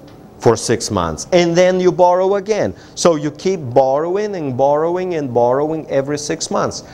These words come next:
And you borrow while you can. If you can't borrow, you go bankrupt. This is maturity mismatch is caused by the fact that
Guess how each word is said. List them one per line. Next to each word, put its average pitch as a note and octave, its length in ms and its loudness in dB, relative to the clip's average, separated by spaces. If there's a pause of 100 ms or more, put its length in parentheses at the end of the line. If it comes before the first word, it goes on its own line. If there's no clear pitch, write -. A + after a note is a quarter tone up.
(300)
And F3 180 4
you D#3+ 120 4
borrow C#3 920 0 (760)
while C3 460 2
you D3 120 -2
can. C#3 580 -2 (600)
If D3 220 2
you D#3 100 4
can't C#3 500 0
borrow, C#3 600 0 (180)
you D#3+ 80 -4
go C#3 480 -2 (720)
bankrupt. - 680 -4 (600)
This - 460 0 (460)
is E3+ 280 4
maturity E3 640 2
mismatch D3+ 800 -2
is E3+ 200 -2
caused D#3 540 2
by C#3+ 180 2
the C#3 140 0
fact E3+ 480 0
that D3+ 400 0